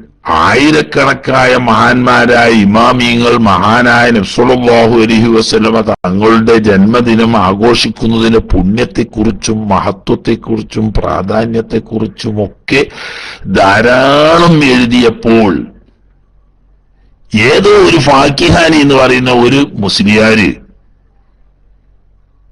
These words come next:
കാര്യം മനസ്സിലാക്കാതെ, "ഞാൻ അതിന്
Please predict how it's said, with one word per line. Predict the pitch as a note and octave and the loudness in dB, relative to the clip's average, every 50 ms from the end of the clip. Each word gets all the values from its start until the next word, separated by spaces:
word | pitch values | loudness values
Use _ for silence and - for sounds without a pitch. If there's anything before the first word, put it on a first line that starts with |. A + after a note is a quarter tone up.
| _ _ _ _ _ _ _ _ _ _ _ _ _ _ _ _ _ _ _ _ _ _ _ _ _ _ - | _ _ _ _ _ _ _ _ _ _ _ _ _ _ _ _ _ _ _ _ _ _ _ _ _ _ -4
കാര്യം | C3+ B2+ B2+ C3 C3+ C#3+ D#3 D#3+ E3 | -2 0 0 2 2 2 2 2 2
മനസ്സിലാക്കാതെ, | D#3 D3+ C#3+ C#3 - - F3 F3 F3 E3 D3+ C#3+ C#3 C3 A#2+ A2 G2+ F#2+ | 2 2 0 0 0 0 0 2 2 0 0 0 0 0 0 0 0 2
"ഞാൻ | G2 G#2 A#2 C3 D3 E3 F#3 G#3+ A3 A3 - | 2 2 2 2 2 2 2 2 2 0 0
അതിന് | E3 E3 E3+ F3 F3 E3+ | 0 0 0 0 0 0